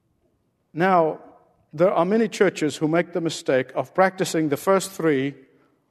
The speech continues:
hallmarks of the church, and they neglect the fourth one. And you know what happens? Oh, doctrinally they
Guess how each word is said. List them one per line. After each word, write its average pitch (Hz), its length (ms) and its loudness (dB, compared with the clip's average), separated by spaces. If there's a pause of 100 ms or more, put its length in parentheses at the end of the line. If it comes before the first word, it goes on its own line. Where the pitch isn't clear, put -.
(140)
hallmarks 170 760 0
of 165 380 -2 (180)
the 143 80 -8
church, - 580 -6 (1300)
and 151 160 2
they 156 40 2
neglect 160 380 0
the 165 80 -2
fourth 190 380 -2
one. 120 320 -10 (1400)
And 135 140 -6
you 139 80 -4
know 196 140 2
what 226 160 -2
happens? 143 880 -12 (840)
Oh, 254 420 -4
doctrinally 226 840 0
they 202 260 -2